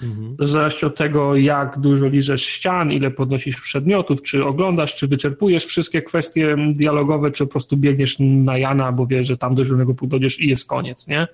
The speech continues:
Speaker 2: Jak się
Speaker 1: Mhm.
Speaker 2: przechadzasz po centrum handlowym, na przykład, to możesz do wszystkiego podejść, o-, obejrzeć, usłyszeć komentarz, to równie dobrze możesz odebrać paczkę, iść od razu na autobus i jest koniec.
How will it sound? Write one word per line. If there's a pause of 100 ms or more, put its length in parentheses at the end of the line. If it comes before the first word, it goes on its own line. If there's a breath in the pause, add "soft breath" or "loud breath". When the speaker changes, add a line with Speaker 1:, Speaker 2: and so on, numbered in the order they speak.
(440 loud breath)
Speaker 2:
Jak
się
Speaker 1:
Mhm.
Speaker 2:
przechadzasz
po
centrum
handlowym,
na
przykład,
to
możesz
do
wszystkiego
podejść,
o-,
obejrzeć,
usłyszeć
komentarz,
to
równie
dobrze
możesz (100)
odebrać
paczkę,
iść
od
razu
na
autobus
i
jest
koniec.